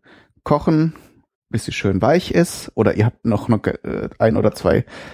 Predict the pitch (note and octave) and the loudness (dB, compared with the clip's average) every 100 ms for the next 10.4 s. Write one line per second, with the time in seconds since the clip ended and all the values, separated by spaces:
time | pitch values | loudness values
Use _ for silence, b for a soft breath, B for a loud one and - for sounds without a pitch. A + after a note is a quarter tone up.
0 | B - - A#2+ - - - - A#2 A2+ | B -6 0 0 0 0 0 2 0 0
1 | - G2 - E3 - E3 D3 - - C3 | 0 0 2 0 2 2 2 -2 -4 -2
2 | - A#2+ A#2 A2 G#2+ G#2+ G#2+ G#2 - C#3+ | 0 0 0 0 2 4 2 2 2 2
3 | D3 - - B B B - - - - | 0 -8 -18 B B B -12 -4 -4 0
4 | A2+ B2 A2 D3+ E3+ E3+ - - - - | 0 2 4 4 2 -2 -2 0 0 0
5 | - - - - A#2+ A#2+ D#3+ D3 - C#3+ | -2 0 -2 0 0 2 2 2 2 2
6 | B2 B2+ C3 C#3+ B2+ C3 D3 C3 C3 B2 | 2 2 2 2 2 2 2 0 0 -4
7 | _ _ _ C3+ C3 A#2+ G2+ - G#2 - | _ _ _ 2 4 4 2 0 -4 -2
8 | A#2 A#2 A#2+ A2 G2+ G#2 - C#3 D3+ - | -2 -2 -2 -2 -2 -2 2 2 2 -2
9 | C3+ B2+ B2 F#2 G#2+ G#2+ A2+ B2+ E3+ C#3 | 0 2 2 0 -2 0 0 0 -2 -4
10 | C3+ D3 C#3+ C#3 | 0 4 6 4